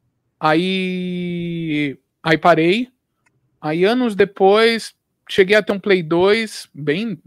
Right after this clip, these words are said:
bem, bem depois, mas foi rápido, que depois já fiz, eu já fiz rolo, e, e faz uns anos agora que eu tenho um Play quatro aí, que sou muito feliz com ele.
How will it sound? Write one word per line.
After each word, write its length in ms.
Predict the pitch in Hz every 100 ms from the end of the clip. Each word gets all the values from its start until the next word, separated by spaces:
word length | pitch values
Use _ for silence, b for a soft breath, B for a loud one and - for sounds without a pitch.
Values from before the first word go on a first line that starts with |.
| _
bem, 380 | 143 147 175 165
bem 260 | 143 185
depois, 340 | 190 151 170 180
mas 160 | 170
foi 100 | -
rápido, 500 | 156 160 185 208 196 196 _ _ _ _
que 100 | _
depois 260 | 151 151 156
já 100 | 156
fiz, 240 | - 156 - - - -
eu 100 | 147
já 100 | 151
fiz 200 | - 151
rolo, 460 | - 160 190 214 214 _ _ _ _ _
e, 880 | 165 165 156 156 156 151 143 147 156
e 40 |
faz 280 | - 165 165
uns 220 | 175 165
anos 340 | 175 180 185
agora 340 | 185 170 170 185
que 100 | 190
eu 60 |
tenho 160 | 185 196
um 40 |
Play 180 | 190 190
quatro 560 | 185 175 170 180 185 185
aí, 500 | 156 165 185 180 156
que 80 | -
sou 120 | 175
muito 220 | 156 165
feliz 260 | - 156 147
com 200 | - 143
ele. 340 | 151 170 196